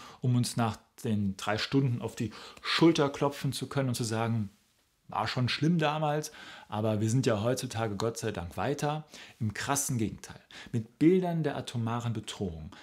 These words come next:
von aufsteigenden Raketen und einer in Brand gesetzten Atmosphäre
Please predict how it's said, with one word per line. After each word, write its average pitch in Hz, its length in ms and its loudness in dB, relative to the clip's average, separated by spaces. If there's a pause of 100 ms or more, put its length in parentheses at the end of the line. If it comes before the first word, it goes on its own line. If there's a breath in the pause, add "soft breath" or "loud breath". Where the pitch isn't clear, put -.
von - 220 -6
aufsteigenden 135 720 2
Raketen 127 600 0
und 117 160 -4
einer 117 240 0
in 113 160 -4
Brand 151 400 -2
gesetzten 123 400 -4
Atmosphäre 120 760 -2